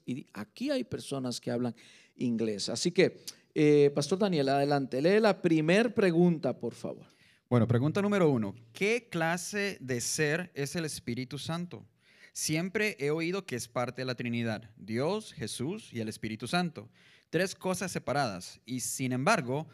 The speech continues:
Speaker 2: la gente también dice que el Espíritu Santo es Dios o es Jesús.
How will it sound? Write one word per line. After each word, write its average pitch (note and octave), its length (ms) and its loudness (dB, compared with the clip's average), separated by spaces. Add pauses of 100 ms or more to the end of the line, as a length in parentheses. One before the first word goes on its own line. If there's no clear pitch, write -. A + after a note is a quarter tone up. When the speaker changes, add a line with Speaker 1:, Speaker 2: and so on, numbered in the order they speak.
(220)
Speaker 2:
la D3 200 -2
gente F3+ 340 -4
también G3+ 640 -2
dice F3+ 280 -4
que F3+ 80 -4
el D#3 80 -2
Espíritu D3+ 360 -8
Santo C#3 320 -6
es C3+ 140 -6
Dios D3+ 380 -6
o A#2 180 -4
es A#2 100 -6
Jesús. F3 540 -8